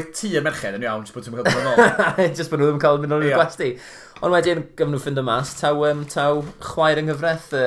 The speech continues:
Speaker 2: Adam Ashley Cooper oedd hi, sy, sa'n gwybod os ma' hwnna'n neud pethau'n well neu'n waeth. Yy, fi'n siŵr bod gwraig Adam Ashley Cooper yn, yy,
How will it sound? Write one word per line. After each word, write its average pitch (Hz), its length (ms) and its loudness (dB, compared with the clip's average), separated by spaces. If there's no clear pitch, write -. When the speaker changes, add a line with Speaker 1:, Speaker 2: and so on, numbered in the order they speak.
Speaker 2:
Adam 113 240 -4
Ashley 110 180 -10
Cooper 117 380 -4
oedd 104 240 -4
hi, 104 100 -4
sy, 123 200 -6
sa'n 127 160 -8
gwybod 117 100 -6
os 117 80 -14
ma' 117 60 -12
hwnna'n 107 160 -8
neud 101 80 -14
pethau'n 113 300 -8
well 104 340 -4
neu'n 127 140 -6
waeth. 147 240 -4
Yy, 123 180 6
fi'n 131 140 -4
siŵr 143 160 -2
bod 135 100 -6
gwraig 127 320 2
Adam 113 220 -2
Ashley - 160 -12
Cooper 113 320 -4
yn, 120 160 -10
yy, 120 80 -2